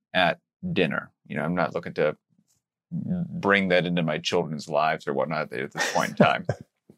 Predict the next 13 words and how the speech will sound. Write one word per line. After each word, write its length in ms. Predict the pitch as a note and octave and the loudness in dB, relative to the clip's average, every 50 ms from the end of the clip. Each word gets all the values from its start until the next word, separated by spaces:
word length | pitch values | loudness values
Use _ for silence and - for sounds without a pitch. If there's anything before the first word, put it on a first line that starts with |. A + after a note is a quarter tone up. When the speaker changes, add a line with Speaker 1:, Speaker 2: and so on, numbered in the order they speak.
| - - | -10 -4
Speaker 1:
So 160 | - - A#2+ | 4 6 8
I 80 | B2 B2+ | 8 8
try 220 | - D#3 E3 D3+ | 6 4 2 4
to 80 | D3 D3 | 4 2
just 240 | C3+ C#3+ - - _ _ _ _ _ _ _ _ _ _ - | 0 0 -4 -4 _ _ _ _ _ _ _ _ _ _ 2
eat 220 | B2 C#3 D3+ - | 4 4 6 6
with 80 | D3+ D3+ | 4 2
the 80 | D3+ C#3 | 0 0
family, 720 | - - C3 B2 B2+ B2+ C3+ C3 C3+ C3+ C#3 C#3 C#3 D#3+ - - | 0 4 4 4 4 4 4 2 2 2 2 0 -2 -6 -8 -2
enjoy 920 | G2+ G#2 G#2+ G#2 G#2 G#2 A#2+ B2 B2 B2+ B2+ C3 C3 C3 B2+ C3 C3 C3 _ _ _ _ _ _ _ _ _ _ _ _ - | 0 2 2 2 0 2 2 4 6 8 8 8 8 8 6 4 2 0 _ _ _ _ _ _ _ _ _ _ _ _ 0
in 220 | - A#2 A#2 A2+ G#2+ | 4 4 6 6 6
a 100 | F#2 - | 4 2
sane, 720 | - - - - C#3+ C3+ C3+ C3+ C3 C3 C3 C3+ C3+ C3 | 0 -2 2 4 4 6 6 6 4 4 2 0 -2 -6